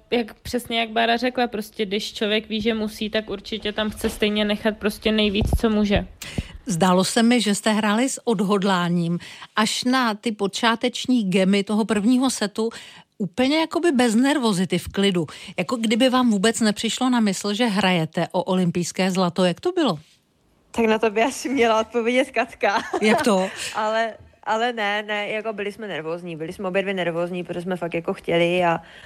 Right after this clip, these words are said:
Speaker 3: a věděli jsme, že ta šance jako je veliká a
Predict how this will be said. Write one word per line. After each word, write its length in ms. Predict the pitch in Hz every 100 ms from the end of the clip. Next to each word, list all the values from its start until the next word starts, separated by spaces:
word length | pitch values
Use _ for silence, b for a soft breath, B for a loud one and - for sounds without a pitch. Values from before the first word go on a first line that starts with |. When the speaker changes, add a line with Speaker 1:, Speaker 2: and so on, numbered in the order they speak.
| B
Speaker 3:
a 100 | -
věděli 300 | 190 190 185
jsme, 160 | 185 185
že 100 | 185
ta 120 | 190
šance 340 | 185 175 170 180
jako 200 | 175 190
je 100 | 196
veliká 680 | 185 175 170 175 175 175 -
a 460 | - 170 170 170